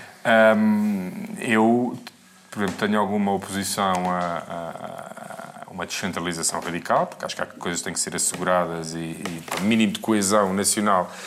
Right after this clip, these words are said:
tem que haver uma garantia nacional de que elas são feitas de determinada maneira, mas não me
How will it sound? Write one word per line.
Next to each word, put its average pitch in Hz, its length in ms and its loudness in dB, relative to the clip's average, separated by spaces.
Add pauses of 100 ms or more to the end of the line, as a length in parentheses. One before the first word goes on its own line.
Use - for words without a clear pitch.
(280)
tem 117 160 2
que - 80 0
haver 101 200 2
uma 101 120 4
garantia 104 460 2
nacional 104 640 4
de 90 80 -10
que - 80 -4
elas 90 160 0
são 98 140 -2
feitas 90 320 -4
de - 40 -14
determinada 87 280 -2
maneira, 131 420 -2
mas 240 100 0
não 113 140 2
me 90 140 -4